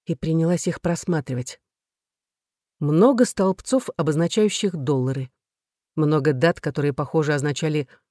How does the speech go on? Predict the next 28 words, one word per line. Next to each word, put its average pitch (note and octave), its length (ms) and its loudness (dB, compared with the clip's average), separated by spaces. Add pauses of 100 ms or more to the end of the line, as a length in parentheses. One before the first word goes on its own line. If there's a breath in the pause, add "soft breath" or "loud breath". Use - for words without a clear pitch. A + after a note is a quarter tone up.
даты D3 300 -2
поставок. D3 640 -6 (720)
Также F#3+ 320 6
она F3+ 140 6
решила, F3+ 340 2
что - 160 -4
дело F3 200 2
касается E3+ 600 0 (220)
или D#3 200 2
двух D3 320 -2
людей, D3+ 520 0
или F#3 220 2
двух F3+ 340 -2
организаций. D#3+ 840 -2 (720)
Кто, - 240 -6
черт - 240 -4
побери, C#3+ 440 -2 (280)
эти C#3 400 -4
Ирис D3 500 -2 (280)
и C#3 80 -4
Гарвард? C#3 640 -2 (1500)
Сэдди A#3+ 320 2
взяла G3 340 6
в F#3 40 4
руку G3 200 2
свой F3 200 0
мобильный E3+ 460 2
телефон A3 540 0